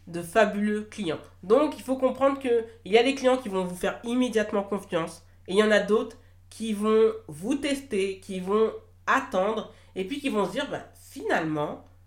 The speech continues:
je pense que là, elle a vraiment percuté sur un des besoins essentiels. Et ben, je vais lui faire confiance. » Donc voilà, c'est pour cela que c'est important d'avoir de la patience,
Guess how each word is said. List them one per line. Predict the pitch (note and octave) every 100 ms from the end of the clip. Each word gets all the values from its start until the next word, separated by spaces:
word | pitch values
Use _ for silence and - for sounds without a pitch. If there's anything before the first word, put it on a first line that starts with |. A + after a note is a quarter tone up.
| -
je | -
pense | A3 -
que | E3+
là, | F#3+
elle | D3+
a | C3
vraiment | E3 A3+
percuté | A3+ - - - E3+ E3 - -
sur | - D3 D3
un | F#3
des | F3
besoins | D#3+ D#3+
essentiels. | D3+ - D#3+ - B2 A2 - - -
Et | -
ben, | F3+ G3+
je |
vais | G3+
lui | F#3+
faire | G3 -
confiance. » | E3+ C3+ - E3
Donc | F#3+ G3+
voilà, | G3+ C#3 -
c'est | F#3
pour | G3+
cela | A3 A#3
que | A#3+
c'est | - E3+
important | F3+ F#3+ G#3 - E3 E3 - - - -
d'avoir | F3 F3+ F3+ F3+
de | E3+
la | D#3+
patience, | D#3+ G3 F#3+ D#3+ D3+ D3+